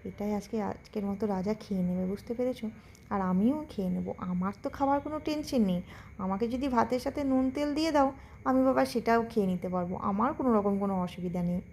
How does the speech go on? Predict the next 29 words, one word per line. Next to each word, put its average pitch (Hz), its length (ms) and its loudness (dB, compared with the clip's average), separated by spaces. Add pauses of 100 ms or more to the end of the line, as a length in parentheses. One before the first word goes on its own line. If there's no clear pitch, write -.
(1040)
যদিও 196 360 4
বা 285 140 6
রাজার 269 340 6
কোনো 269 140 0
রকম 269 220 0
কোনো 269 180 0
অসুবিধা 254 360 0
কখনো 262 300 2
থাকে 254 320 -2
না, 220 140 6 (380)
কিন্তু - 200 -4 (120)
যতই 214 380 2
হোক 196 160 -2 (220)
খারাপ 214 380 0
লাগে 196 220 2
না 240 120 4 (400)
একটা 220 200 -6
মানুষকে 202 440 -2
এরকমভাবে 202 460 0
খেতে 202 340 0
দিতে। 196 260 -2 (580)
তো - 60 0 (460)
তার 202 160 -2 (100)
জন্যই 277 340 2
আমি 240 220 4
কোনো 220 220 0
রকম 190 220 -6
করে 208 160 -4
আপাতত 208 380 -6